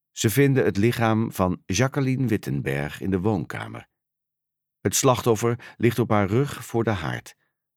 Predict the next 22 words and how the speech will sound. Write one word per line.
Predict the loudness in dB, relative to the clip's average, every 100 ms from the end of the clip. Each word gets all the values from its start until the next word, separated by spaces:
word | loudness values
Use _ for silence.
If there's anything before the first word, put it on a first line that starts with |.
| _
Haar | 2 4
blouse | 4 2 0 -6 -10 -20 -2
zit | 0 0 2
onder | 2 2
het | 0 -2
bloed | 2 0 0 -12 _ _ _ _ _
en | 0 2 2
ter | 2
hoogte | 4 2 2 -2
van | -2 0
haar | 0 0
borst | -2 -2 -8 -10 -20 _ -2
lijkt | 0 0 -2 -4
de | -2
blouse | 0 0 0 -2
kapotgestoken. | -6 -2 -4 -4 -14 -6 -6 -6 -10 -18 _ _ _ _ _ _ _ _ _ _ _ _ _ 2
Als | 2 4
de | 0
technische | 0 0 2 0 2
recherche | 0 0 0 -2 -2 -4
erbij | -4 0 -2 0
komt, | 0 0 -2